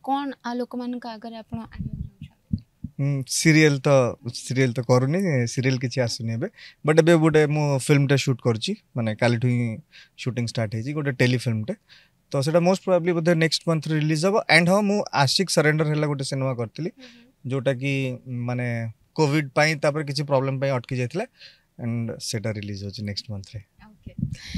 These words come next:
Speaker 1: ସାର୍, ଆ, ଆପଣ ମ୍ୟୁଜିକ୍ ଭିଡିଓରୁ ଲୋକମାନଙ୍କର ଅନେକ, ମାନେ, ଭଲ ପାଇବା ସାଉଣ୍ଟିଥିଲେ। ଆପଣଙ୍କର, ଆ, ମାନେ, ବହୁତ ଫେମସ୍ ଥିଲା, ମତେ ଭଲ ଲାଗେ ଯୋଉଟା, ସେ ହଉଛି ରେ ସମୟ। ମୁଁ ବହୁତ ବାର ଶୁଣେ, ବହୁତ ବାର ଶୁଣେ। ଆପଣ ଯୋଉ ମ୍ୟୁଜିକ୍ ଭିଡିଓ କରିବାକୁ କାହିଁକି ବାଛିଲେ?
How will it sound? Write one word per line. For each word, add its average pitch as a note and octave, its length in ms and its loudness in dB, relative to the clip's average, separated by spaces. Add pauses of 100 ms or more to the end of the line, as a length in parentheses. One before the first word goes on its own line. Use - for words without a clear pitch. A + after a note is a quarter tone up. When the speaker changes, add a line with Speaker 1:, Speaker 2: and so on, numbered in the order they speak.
(240)
Speaker 1:
ସାର୍, F#4 200 -4 (140)
ଆ, B3+ 80 -2 (160)
ଆପଣ F#4+ 320 -4
ମ୍ୟୁଜିକ୍ C#4+ 440 -4
ଭିଡିଓରୁ D4+ 680 -8
ଲୋକମାନଙ୍କର C#4 760 -6 (240)
ଅନେକ, B3 360 -4 (140)
ମାନେ, B3+ 200 -4
ଭଲ A3+ 220 -10
ପାଇବା B3 280 -12
ସାଉଣ୍ଟିଥିଲେ। G3 640 -10 (280)
ଆପଣଙ୍କର, C4+ 540 -4 (140)
ଆ, A#3 100 -6
ମାନେ, A#3+ 240 -6
ବହୁତ A#3+ 360 -6
ଫେମସ୍ C4 420 -2
ଥିଲା, D#4+ 160 -2
ମତେ C4 360 0
ଭଲ D#4+ 180 0
ଲାଗେ D#4 240 -2
ଯୋଉଟା, D4+ 240 -4
ସେ D#4 140 -8
ହଉଛି C#4+ 200 -8
ରେ A#3+ 200 2
ସମୟ। A#3+ 380 -4 (340)
ମୁଁ C4+ 60 -4
ବହୁତ C4 480 2
ବାର C4 220 2
ଶୁଣେ, C#4 260 -4
ବହୁତ B3 360 -4
ବାର A3+ 220 2
ଶୁଣେ। F#3+ 260 -8 (380)
ଆପଣ - 160 -4 (100)
ଯୋଉ A4 120 2 (160)
ମ୍ୟୁଜିକ୍ E4+ 500 -2
ଭିଡିଓ G4 280 -2
କରିବାକୁ F4+ 400 -6
କାହିଁକି C#4 340 -6
ବାଛିଲେ? - 380 -8